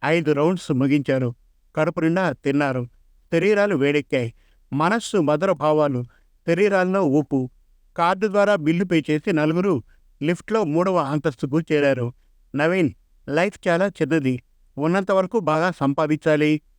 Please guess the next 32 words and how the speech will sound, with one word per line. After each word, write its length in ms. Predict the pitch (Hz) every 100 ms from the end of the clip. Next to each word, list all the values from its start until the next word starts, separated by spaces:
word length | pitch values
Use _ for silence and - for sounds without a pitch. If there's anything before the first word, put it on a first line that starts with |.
| _ 131
ఆనందాన్ని 640 | 156 175 156 156 185 131 -
అనుభవించాలి. 760 | 127 143 156 160 135 135 135 127 _ _ _ -
This 220 | 143 175
is 120 | 233 202
my 160 | 165
policy. 520 | 139 143 143 - 127 - 135
నీవేమంటావ్?" 760 | 147 151 160 170 165 165 175 - _ _ _ _ _ _ _ 135
"నీ 160 | 156
మాటే 320 | 180 190 190 220
నా 140 | 143
మాట." 220 | 143 131 120 - _ _ _ _ 147
"ఓకే, 360 | 202 233 170
let 180 | 135 143
us 100 | 190
enjoy. 440 | 151 147 156 120 - _ _ 139
This 200 | 165 190
is 100 | 196 156
your 180 | 156 127
room. 280 | 123 151 113 104 _ _ _ 135
That 160 | 160
is 140 | 202 196
my 240 | 147 147
room. 200 | 147 131 110 _ _ _ - 151
Already 380 | 185 202 208 165 - -
booked. 380 | 127 165 - 127
Please, 640 | 123 - 180 196 135 156
you 120 | 143 147
go 220 | 175 156
inside 400 | 143 175 165 143
and 200 | 135 131
enjoy, 280 | 135 147 127
రోజ్." 280 | 143 147